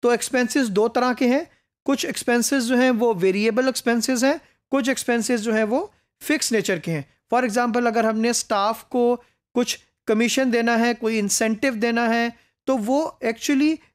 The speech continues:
वेरिएबल है because वो डिपेंडेंट है बिजनेस के होने के ऊपर। इसी तरीके से कुछ फिक्स कॉस्ट होगी हमारे पास, फिक्स एक्सपेंसेस होंगे हमारे, जिस तरीके से रेंट है, स्टाफ की सैलरीज हैं, जो फिक्स सैलरीज हैं उनकी,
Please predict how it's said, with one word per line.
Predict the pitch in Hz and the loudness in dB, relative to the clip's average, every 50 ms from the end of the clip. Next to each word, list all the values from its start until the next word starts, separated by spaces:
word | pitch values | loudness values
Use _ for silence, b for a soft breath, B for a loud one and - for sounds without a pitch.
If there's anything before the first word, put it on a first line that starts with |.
| - - | -10 -6
वेरिएबल | 190 170 180 240 226 220 220 220 220 226 226 214 262 277 254 | -6 -2 0 2 2 2 2 2 2 2 2 2 0 0 2
है | 240 269 285 | 2 2 2
because | 226 247 220 - 247 254 240 214 | 0 -2 -2 -2 -2 -2 -2 -2
वो | 190 180 220 240 269 | -2 0 0 2 2
डिपेंडेंट | 226 214 214 196 214 202 208 208 226 220 190 202 | 0 -2 -2 -2 -2 -2 0 -2 -2 -2 0 0
है | 202 254 311 294 B B B B B 185 | 0 0 0 -4 B B B B B -2
बिजनेस | 175 233 233 202 220 240 269 254 - - | 0 0 0 2 2 2 2 2 0 -2
के | - 277 269 | 0 0 0
होने | 254 202 196 202 208 202 202 | 2 2 2 2 2 2 0
के | 196 - - 190 | 0 0 0 0
ऊपर। | 170 156 - 170 151 135 - _ _ _ _ - - | 0 0 -2 -4 -6 -6 -6 _ _ _ _ -4 -4
इसी | 254 220 302 311 | -2 2 2 0
तरीके | 254 311 277 269 254 220 254 233 | 2 2 0 0 0 0 0 -2
से | - - 269 | 0 -2 -2
कुछ | 254 - 254 - - | -2 -2 -4 -4 -2
फिक्स | - 233 233 - - | -2 -2 -2 -2 -4
कॉस्ट | - 254 240 247 240 - - | -2 0 0 0 0 0 0
होगी | 233 220 208 247 | 0 0 2 0
हमारे | 240 233 233 233 233 | 0 2 2 0 0
पास, | 226 247 262 285 - | 0 -2 -2 -2 -2
फिक्स | - 277 247 - - | -4 -4 -4 -4 -6
एक्सपेंसेस | 214 - - 233 220 202 - 240 220 | -8 -4 -2 -2 -2 0 -2 0 0
होंगे | 240 233 226 240 | 0 0 0 0
हमारे, | 226 226 220 220 226 285 330 b b b b b b b - | 0 2 2 2 2 0 -2 b b b b b b b -2
जिस | 240 226 - | -2 0 2
तरीके | 262 247 254 214 247 | 0 0 2 0 0
से | 214 - 233 208 | 0 0 0 0
रेंट | 180 190 208 226 247 220 226 | 2 0 0 0 0 0 0
है, | 226 220 220 220 220 B B B B | 0 2 0 -2 -4 B B B B
स्टाफ | - - 226 220 220 - | -4 -2 0 0 0 -2
की | - 226 | -2 -2
सैलरीज | 190 - - 226 208 214 214 208 240 262 254 202 | -2 0 0 0 2 2 2 2 2 2 2 2
हैं, | 214 196 175 170 | 0 0 0 -2
जो | 170 202 | -4 -4
फिक्स | - 254 226 - | -4 -4 -4 -2
सैलरीज | - 220 208 208 202 208 175 185 | 0 0 0 0 -2 -4 -2 -2
हैं | 180 | -2
उनकी, | 180 175 156 - 220 285 | -2 -2 -4 -4 -6 -6